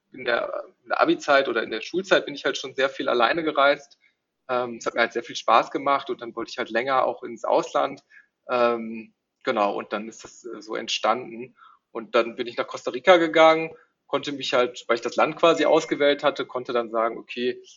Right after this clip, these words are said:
ich will, ähm, etwas Soziales machen oder ich will etwas im Bereich Umwelt machen.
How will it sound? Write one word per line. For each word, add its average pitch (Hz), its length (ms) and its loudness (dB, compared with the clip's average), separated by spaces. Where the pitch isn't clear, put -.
ich - 220 -8
will, 131 480 2
ähm, 117 760 -2
etwas 113 300 0
Soziales 143 600 4
machen 180 360 4
oder 139 200 2
ich - 120 -6
will 131 140 -2
etwas 127 380 -2
im 123 200 -14
Bereich 113 300 0
Umwelt 104 440 -2
machen. - 360 -10